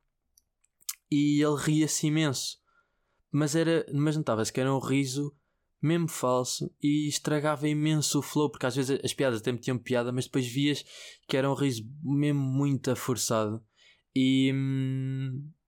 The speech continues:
pá, não sei, senti que estragou um bocado a entrevista. Mas mesmo assim vão ver, porque, pá, eu acho que vale imensa pena. Depois, no seguimento disto, do, do podcast, quis logo ir ver mais cenas sobre ele, então fui ver o Maluco Beleza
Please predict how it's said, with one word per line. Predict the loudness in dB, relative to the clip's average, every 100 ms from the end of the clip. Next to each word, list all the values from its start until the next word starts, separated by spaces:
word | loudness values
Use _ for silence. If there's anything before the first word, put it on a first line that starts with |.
| _ _ _ _
pá, | -4 -2
não | -2
sei, | -2 -2 -4 -8
senti | -4 -2 -2
que | -2
estragou | 0 0
um | 0
bocado | 0 0
a |
entrevista. | 0 0 -2 -4 -10 -12 -16 -4
Mas | -2 0
mesmo | 0
assim | 0 0 0
vão | 0 0
ver, | 0 0 -4 _ _ _ _ _ _ -2
porque, | 0 2 0 0 2
pá, | 2 0
eu | 2
acho | 0 -2
que | 0
vale | 0
imensa | 0 -2 -2
pena. | -2 -4 -6 -8 -6
Depois, | -2 0 2
no | 2
seguimento | 0 2 2 2 0
disto, | 0 -2 -2 -2
do, | -2 -2
do | -2
podcast, | -2 -2 -2 -2 -2 -10 -20 -4
quis | -2 0
logo | 0 0 0
ir | 0
ver | -2 0
mais | 0 0
cenas | 0 0 0
sobre | 0 0 0
ele, | 0
então | -2
fui | 0
ver | 0 0
o |
Maluco | 0 0 0 0
Beleza | 0 0